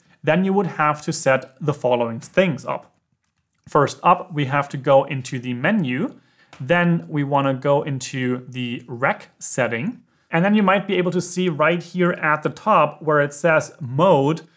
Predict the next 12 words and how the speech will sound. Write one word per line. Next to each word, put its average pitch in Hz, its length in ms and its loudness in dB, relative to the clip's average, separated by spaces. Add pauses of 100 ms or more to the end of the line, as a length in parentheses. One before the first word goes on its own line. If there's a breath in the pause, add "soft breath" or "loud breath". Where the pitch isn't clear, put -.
(220 soft breath)
it 165 160 -2
currently 208 420 -2
is 180 160 -2
set 160 360 0
to 165 220 -4
dual 165 720 2 (180 loud breath)
twenty-four 180 880 2
and 156 340 -2
thirty-two 151 560 0
bit 139 300 -2
float 139 520 0
recording. 139 760 -2